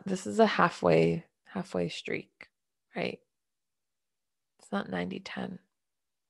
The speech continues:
fifty fifty of, "These are my offers. These are my desires.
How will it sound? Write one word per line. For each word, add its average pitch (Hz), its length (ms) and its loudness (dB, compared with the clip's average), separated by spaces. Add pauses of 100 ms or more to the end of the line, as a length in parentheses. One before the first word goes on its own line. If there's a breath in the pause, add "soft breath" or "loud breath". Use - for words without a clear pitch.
(380)
fifty 196 380 -8
fifty - 580 -16 (1500 soft breath)
of, 165 680 4 (1900)
"These 202 200 -2
are 214 80 2
my 202 140 4
offers. 175 840 0 (440)
These 196 180 -2
are 202 40 4
my 196 140 6
desires. 175 1160 2